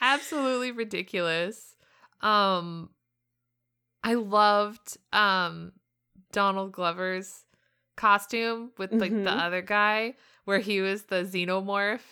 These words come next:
Speaker 1: and
Speaker 2: Yeah,
Speaker 1: he was, like,
Speaker 2: Abed.
Speaker 1: Rip-, he was, uh, Ripley.
Speaker 2: Yeah.
Speaker 1: Which was really funny, but then, like, Joel McHale's character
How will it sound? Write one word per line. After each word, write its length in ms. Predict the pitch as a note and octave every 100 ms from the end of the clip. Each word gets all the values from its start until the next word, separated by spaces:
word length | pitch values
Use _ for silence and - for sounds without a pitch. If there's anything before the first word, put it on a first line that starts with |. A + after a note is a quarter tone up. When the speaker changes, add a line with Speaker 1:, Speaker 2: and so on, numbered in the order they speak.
| -
Speaker 1:
and 520 | F#3 F3 E3 D#3+ E3+
Speaker 2:
Yeah, 220 | F3 D3 D3+
Speaker 1:
he 60 |
was, 160 | F#3+ F#3
like, 240 | D#3 E3
Speaker 2:
Abed. 200 | E3 F3
Speaker 1:
Rip-, 380 | F3+ F3+ _ -
he 140 | - G#3+
was, 220 | G3 F3+ E3 -
uh, 240 | D#3+ C#3 D#3+
Ripley. 520 | G3+ A#3 A#3+ B3+ - _ _ _ _ -
Speaker 2:
Yeah. 360 | G3 F3+ - - _ _
Speaker 1:
Which 140 | A3+ A3
was 160 | A3+
really 240 | F3 F3 F#3+
funny, 420 | - G#3+ G#3+ G#3+
but 240 | A3 A3
then, 260 | A3 G#3 G3+
like, 500 | G3+ F#3 E3+ - - _ _ -
Joel 180 | G3 F#3
McHale's 680 | F#3+ F#3+ E3 E3 F3+ G#3 - _ _ _ B3
character 880 | - G#3+ G#3 A3 - A3+ A3+ A3+